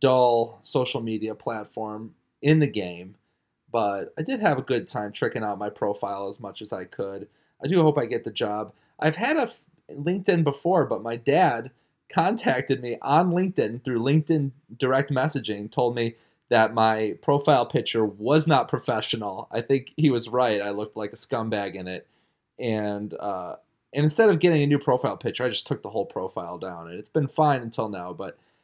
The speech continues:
I'm back on LinkedIn, so if you wanna hit me up there, <laughs> I guess go right ahead. I'll say yes, we'll be friends, but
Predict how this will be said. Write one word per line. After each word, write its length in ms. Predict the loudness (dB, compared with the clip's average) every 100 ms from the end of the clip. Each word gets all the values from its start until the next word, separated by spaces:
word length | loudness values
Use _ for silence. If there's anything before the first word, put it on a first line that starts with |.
| _
I'm 100 | 4
back 300 | 6 6 4
on 160 | 2 2
LinkedIn, 500 | 2 2 2 2 0
so 160 | -2
if 140 | -2 0
you 80 | 0
wanna 160 | 2
hit 180 | 2 2
me 140 | 4
up 180 | 2 4
there, 380 | 4 4 4 0 -2
<laughs> 120 | -8
I 60 | -8 0
guess 260 | 2 2
go 220 | 0 4 6
right 240 | 6 4
ahead. 360 | 2 -2 -6 -10 _ _ _ 4
I'll 160 | 4
say 200 | 6 4
yes, 340 | 4 0 -2 -2
we'll 120 | 2
be 140 | 2
friends, 500 | 2 0 -4 -6 -10
but 300 | -8 -8 -8